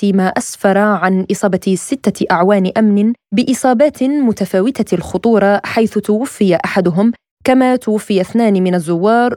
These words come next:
تونسي وفرنسي، وأصيب أربعة أشخاص آخرين بجروح متفاوتة تم نقلهم إلى المستشفى لتلقي العلاج.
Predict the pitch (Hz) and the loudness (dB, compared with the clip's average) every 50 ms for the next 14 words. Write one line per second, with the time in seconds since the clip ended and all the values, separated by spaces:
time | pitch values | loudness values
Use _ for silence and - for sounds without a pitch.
0 | - _ _ - 233 233 220 196 185 - - 254 269 294 269 208 175 - 180 175 | -8 _ _ -2 0 2 2 0 0 -2 -2 -2 -2 0 0 0 0 0 0 0
1 | 175 175 165 - - 240 254 262 - _ _ _ _ _ 202 247 - - 247 - | 0 -2 -4 -2 0 0 0 0 -2 _ _ _ _ _ 0 0 0 0 -2 -2
2 | - 320 277 185 185 185 - - 196 180 196 185 185 185 - - - - - - | 0 0 0 2 2 2 2 0 0 0 0 0 0 -2 -4 -6 -8 -6 -4 -4
3 | 196 180 - 180 180 - 185 175 - 180 180 202 220 220 220 220 185 196 202 165 | -4 -2 -2 -2 -2 -2 -4 -2 -2 0 0 2 2 2 2 2 2 0 0 0
4 | 190 208 240 254 - - 202 180 175 185 196 - 196 - 220 208 196 196 190 - | 0 0 0 -2 -2 -2 -2 0 0 0 -2 -2 -2 0 0 0 0 0 0 0
5 | 214 233 240 - - - _ _ _ _ - 311 294 240 208 190 185 202 220 214 | -2 -2 -2 -6 -12 -20 _ _ _ _ 0 2 2 2 2 0 0 -2 -2 -4
6 | - - 202 185 180 165 208 214 214 214 - 214 196 185 180 180 175 - - 220 | -4 -4 -2 -2 -2 0 0 0 0 0 0 0 0 0 0 -2 -4 -4 -6 -6
7 | - - - 202 202 202 196 190 202 190 - 196 185 220 - - 233 190 180 180 | -6 -2 0 0 2 2 2 0 -2 -2 -2 -2 -2 -2 -2 -2 0 0 0 0
8 | 175 165 165 160 | 0 0 -2 -4